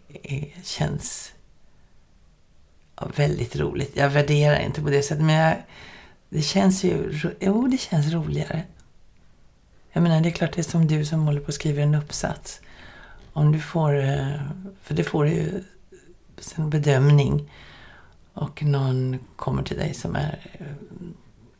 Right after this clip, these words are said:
professor och har doktorerat och, och säger att den här uppsatsen är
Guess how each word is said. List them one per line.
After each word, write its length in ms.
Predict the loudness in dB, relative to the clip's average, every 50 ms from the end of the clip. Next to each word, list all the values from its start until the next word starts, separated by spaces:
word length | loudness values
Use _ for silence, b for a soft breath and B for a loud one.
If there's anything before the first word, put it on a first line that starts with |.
| -20 -20 -20 -18 -8
professor 680 | -6 -4 -4 -2 -4 -4 -4 -4 -6 -6 -6 -6 -6
och 460 | -6 -8 -10 -12 -16 -18 -16 -14 -14 -14 -14 -14
har 160 | -12 -10 -8
doktorerat 920 | -2 -2 -2 -2 0 0 2 2 4 2 0 0 -2 -4 -6 -8 -10 -12 -16
och, 60 | -16 -18 -20 B B B B B B B B B B B B B B B B B B B B B B _ _
och 120 | -8 -6
säger 300 | -4 -2 -2 -2 -2 -2 -4
att 120 | -6 -6
den 120 | -4 -2 -2
här 100 | -2 -2
uppsatsen 540 | -2 -4 -6 -6 -6 -6 -8 -6 -6 -4
är 200 | -4 -4 -4 -6